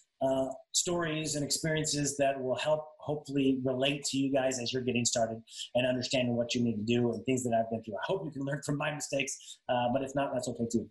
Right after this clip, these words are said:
So let's get in. Team building. Having a good team, the right team in place is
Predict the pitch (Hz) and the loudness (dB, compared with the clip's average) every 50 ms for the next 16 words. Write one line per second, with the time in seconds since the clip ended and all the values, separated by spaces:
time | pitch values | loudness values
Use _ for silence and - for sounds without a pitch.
0 | _ _ - - 202 - - - - - - 190 180 - - - _ 190 180 170 | _ _ 0 2 2 2 0 -4 -10 -8 -6 -6 -6 -6 -10 -6 _ 0 0 0
1 | 160 143 123 - - - _ _ _ _ _ _ _ _ _ _ _ - - - | 0 -2 -6 -8 -10 -16 _ _ _ _ _ _ _ _ _ _ _ -12 -4 -2
2 | - 254 262 240 202 143 120 117 - - - - - - - _ _ _ - 214 | 0 0 2 0 0 -2 -2 -4 -10 -12 -16 -18 -20 -20 -20 _ _ _ -2 -2
3 | 247 262 247 254 247 247 247 240 - - 180 165 - - - 196 240 240 - - | 0 0 -2 -2 -2 -2 -2 -4 -4 -4 -4 -4 -4 -2 0 2 2 2 0 0
4 | - - 185 165 139 127 139 127 123 127 143 180 196 214 208 208 214 - - 151 | -2 -2 0 0 0 0 0 0 0 -2 0 2 2 2 2 0 -4 -4 -4 -2
5 | 135 117 104 95 90 - _ _ _ _ _ _ - 156 147 - - 156 143 127 | -2 -4 -6 -10 -14 -18 _ _ _ _ _ _ 0 0 0 0 0 -2 -2 -2
6 | - - - 147 - | -2 -6 -6 -8 -6